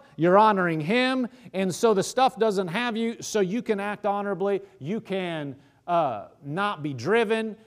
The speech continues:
not be pushing, not treat people poorly. But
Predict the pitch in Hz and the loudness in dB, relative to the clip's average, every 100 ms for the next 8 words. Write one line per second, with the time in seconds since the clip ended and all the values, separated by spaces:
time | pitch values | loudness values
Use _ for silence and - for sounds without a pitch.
0 | _ 131 202 208 147 170 156 139 - 233 | _ -4 -2 -2 -2 -4 -4 -6 -6 0
1 | 247 226 202 202 202 - - 170 - 190 | 0 0 -4 -2 -4 -6 -8 -8 -8 -10
2 | 175 151 143 117 - _ _ - 240 240 | -8 -6 -6 -8 -16 _ _ 2 6 8
3 | 226 226 214 - - 135 175 | 6 2 0 -4 -8 -2 -2